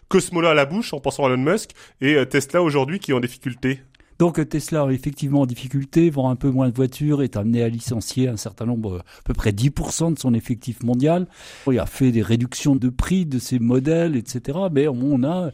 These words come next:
Speaker 2: effectivement une certaine désaffection des consommateurs, euh, pour les voitures électriques. C'est-à-dire, les personnes qui en ont acheté étaient vraiment absolument accrochées, mais derrière, le grand lot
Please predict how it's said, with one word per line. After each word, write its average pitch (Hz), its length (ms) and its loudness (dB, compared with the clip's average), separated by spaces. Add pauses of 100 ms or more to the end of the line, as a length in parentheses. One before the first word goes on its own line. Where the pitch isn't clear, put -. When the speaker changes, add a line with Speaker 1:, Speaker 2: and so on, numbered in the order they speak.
(340)
Speaker 2:
effectivement 151 800 0
une 156 160 2
certaine 151 420 -2
désaffection 151 920 0
des 151 180 2
consommateurs, 147 880 0
euh, 127 80 0
pour 160 460 2
les 139 60 2
voitures 135 340 0
électriques. 123 460 -2 (220)
C'est-à-dire, 131 340 2 (180)
les 156 180 -2
personnes 139 440 0
qui 139 100 -2
en 131 100 4
ont 131 160 2
acheté 139 440 2
étaient 104 200 -2
vraiment 120 520 -2 (240)
absolument 127 560 0
accrochées, 123 500 0
mais 180 200 4
derrière, 151 600 2
le 135 340 4
grand 131 300 0
lot 160 380 4